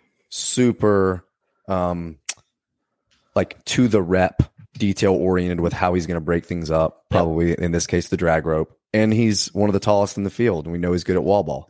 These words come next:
Speaker 1: So, like, you see a workout like this, and it just screams Fikowski to me.
Speaker 2: I think Guy will also do well in this workout. He's a really good swimmer,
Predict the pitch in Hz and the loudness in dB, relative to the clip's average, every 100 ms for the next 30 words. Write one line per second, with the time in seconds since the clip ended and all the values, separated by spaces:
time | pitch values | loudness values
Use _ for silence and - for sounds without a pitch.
0 | - - 101 95 - 90 104 - 113 90 | -6 0 2 2 0 -2 0 2 2 2
1 | 95 98 82 87 - 101 123 - - - | 0 0 -2 -2 -2 0 0 -4 -8 -6
2 | 92 90 87 - - 92 90 82 78 - | -6 -6 -8 -8 -4 -4 -4 -8 -10 -12
3 | - 73 - - - 80 233 247 208 135 | -10 -8 -10 -14 -18 -6 -4 0 -2 0
4 | 151 143 123 110 107 113 110 104 101 98 | 0 4 4 4 0 -4 -2 0 0 -2
5 | 95 104 87 98 113 123 110 104 95 95 | -6 -4 -2 -2 0 -2 0 -2 -2 -4
6 | - 101 92 87 | -6 -8 -8 -12